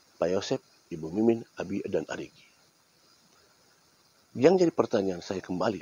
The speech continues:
adalah, pada saat penentuan tersangka dan disampaikan oleh Danu juga bahwa mereka peran-perannya dilihat oleh Danu. Tapi kenapa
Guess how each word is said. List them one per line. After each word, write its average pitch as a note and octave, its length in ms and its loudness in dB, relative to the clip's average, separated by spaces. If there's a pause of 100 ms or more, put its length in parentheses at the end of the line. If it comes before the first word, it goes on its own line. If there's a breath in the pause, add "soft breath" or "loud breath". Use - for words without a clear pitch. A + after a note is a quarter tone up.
adalah, - 260 -20 (1600)
pada G#2 240 2
saat C#3 320 2 (240)
penentuan G2+ 560 0 (160)
tersangka D#2+ 800 -6 (320)
dan F#2 240 2
disampaikan E2 720 -6
oleh E2 160 -8
Danu D#2+ 240 -6
juga F2+ 480 -4
bahwa D2 400 -2 (1000 loud breath)
mereka F2 480 -2 (320)
peran-perannya F2+ 640 -2 (240)
dilihat G#2+ 560 0
oleh F2+ 160 -4
Danu. E2 400 -4 (1400)
Tapi G#2+ 240 -2
kenapa G#2 560 -4